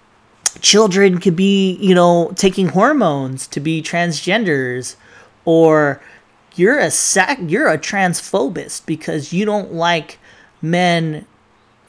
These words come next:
who look like women but have penises. You're transphobist because you, you don't like a particular thing. So obviously you're the problem, rather than, "I just don't like sushi," or whatever, <laughs> you know?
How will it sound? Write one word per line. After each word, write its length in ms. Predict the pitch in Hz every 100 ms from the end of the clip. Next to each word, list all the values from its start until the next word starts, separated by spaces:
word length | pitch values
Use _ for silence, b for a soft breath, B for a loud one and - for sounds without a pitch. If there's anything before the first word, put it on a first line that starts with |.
| -
who 180 | 180 160
look 220 | 170 190
like 200 | 165 -
women 440 | 160 156 143 139 -
but 240 | - 147 -
have 200 | 147 147
penises. 800 | 208 190 135 - - - - - _ b b
You're 120 | 165
transphobist 800 | 170 170 139 - 160 156 - -
because 300 | 160 156 135
you, 180 | 160 156 B B B
you 180 | 170 202
don't 220 | 185 175
like 200 | 165 165
a 60 | 139
particular 540 | - - 143 139 131
thing. 380 | - 185 139 127
So 160 | - -
obviously 720 | - 175 160 143 - 131 123 -
you're 340 | 151 139 156 156
the 140 | 127
problem, 480 | - 135 110 120 120 _ b b b b b b b b _
rather 260 | 175 165 156
than, 260 | 143 135 131
"I 100 | 143
just 180 | 139 -
don't 120 | 135
like 120 | 127
sushi," 540 | - 147 135 - 139 -
or 160 | 156 135
whatever, 500 | 135 123 113 - -
<laughs> 20 |
you 100 | 151
know? 260 | 156 -